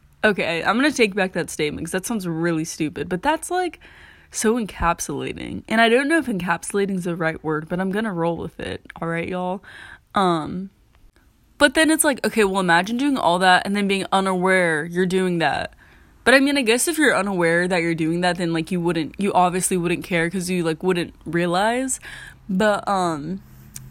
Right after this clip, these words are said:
I don't know, man. It's just, like, I, and, mm, you know,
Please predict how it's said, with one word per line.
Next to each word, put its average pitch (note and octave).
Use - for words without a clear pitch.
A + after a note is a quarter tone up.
I A3
don't B3+
know, D#3
man. D3+
It's D#3+
just, F#3
like, G3
I, B3+
and, C4+
mm, A3
you B3+
know, D4